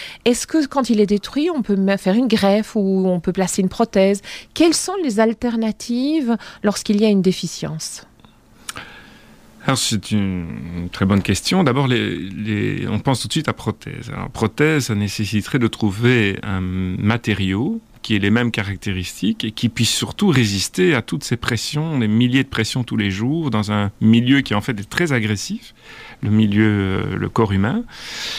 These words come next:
Speaker 2: Et jusqu'à présent, aucune prothèse, euh, n'a pu être, euh, même, euh, testée, euh, euh, avec succès. Alors,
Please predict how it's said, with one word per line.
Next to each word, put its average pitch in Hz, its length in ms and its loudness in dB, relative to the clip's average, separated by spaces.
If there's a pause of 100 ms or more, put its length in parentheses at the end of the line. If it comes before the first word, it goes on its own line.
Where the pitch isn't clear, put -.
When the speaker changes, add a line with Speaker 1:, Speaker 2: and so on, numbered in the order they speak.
(120)
Speaker 2:
Et 113 80 0
jusqu'à 143 320 2
présent, 151 360 0
aucune 165 360 -2
prothèse, 135 680 0
euh, 104 260 4
n'a 101 180 4
pu 123 400 0
être, 110 380 0
euh, 101 240 4
même, 120 360 4
euh, 98 180 0 (500)
testée, - 380 0
euh, 123 560 0 (640)
euh, 98 460 4
avec 107 240 0
succès. 101 440 -6 (680)
Alors, - 260 -2